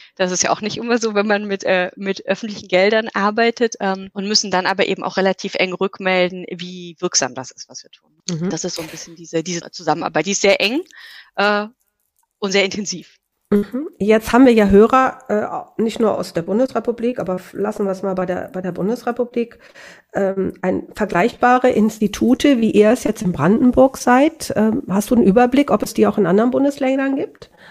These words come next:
Speaker 2: Also
Speaker 1: Ja.
Speaker 2: die ähnlich in einem gleichen Prozess arbeiten wie ihr?
Speaker 1: Vielleicht nicht mit genau den gleichen Prozessen und vielleicht auch nicht in den gleichen Förderinitiativen, aber so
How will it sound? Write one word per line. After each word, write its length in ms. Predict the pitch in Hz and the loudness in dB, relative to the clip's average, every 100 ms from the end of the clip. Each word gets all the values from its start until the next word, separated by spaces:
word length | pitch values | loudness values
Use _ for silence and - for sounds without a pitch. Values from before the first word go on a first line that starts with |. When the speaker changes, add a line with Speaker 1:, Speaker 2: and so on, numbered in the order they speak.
| - - - - - | -20 -20 -20 -18 0
Speaker 2:
Also 160 | - | 2
Speaker 1:
Ja. 140 | 151 208 | 4 0
Speaker 2:
die 200 | - 214 | -2 2
ähnlich 380 | 240 247 262 233 | 4 6 6 6
in 80 | |
einem 160 | 214 208 | 4 6
gleichen 340 | 196 220 - | 4 4 0
Prozess 420 | - 233 - 240 - | 0 0 0 -2 0
arbeiten 520 | 196 202 202 202 190 | -2 0 -2 -2 -2
wie 100 | 185 | 0
ihr? 320 | 190 240 - _ | 0 -2 -6 _
Speaker 1:
Vielleicht 360 | - 190 269 302 | -2 0 0 -2
nicht 180 | 285 | -6
mit 220 | 247 254 - | -6 -8 -4
genau 320 | 214 202 240 | -4 -2 -2
den 180 | 233 208 | -4 -4
gleichen 480 | 208 190 226 233 | -2 0 0 -6
Prozessen 580 | - 190 - 226 269 269 | -18 -20 -8 -4 -2 -4
und 160 | 220 202 | -12 -14
vielleicht 380 | 190 185 220 - | -4 -2 -2 -10
auch 100 | 202 | -12
nicht 240 | 220 - | -16 -18
in 120 | 196 | -20
den 160 | 185 180 | -20 -14
gleichen 480 | 165 170 202 196 170 | -4 -2 -2 -8 -16
Förderinitiativen, 1000 | 196 240 254 170 160 - 170 - 175 - | -4 -2 -2 -4 -10 -12 -14 -14 -18 -10
aber 240 | 170 175 | -6 -6
so 200 | 180 | -8